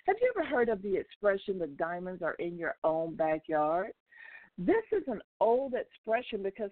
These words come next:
sometimes people are, you know, trying to keep up with the Joneses. They're thinking that what they already have is not good enough.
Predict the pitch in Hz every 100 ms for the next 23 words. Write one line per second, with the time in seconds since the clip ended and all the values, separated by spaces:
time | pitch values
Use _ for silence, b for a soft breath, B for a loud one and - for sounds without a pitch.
0 | - 381 392 302 247 240 _ - 320 -
1 | 311 - 202 202 180 180 175 b b _
2 | 359 269 254 - 208 220 - 247 233 208
3 | 208 214 202 - 185 185 202 190 202 196
4 | 196 196 190 190 - 240 240 220 208 -
5 | 180 - 185 180 170 180 170 160 156 -
6 | 170 170 170 170 151 156 135 190 - 139
7 | 139 220 240 226 226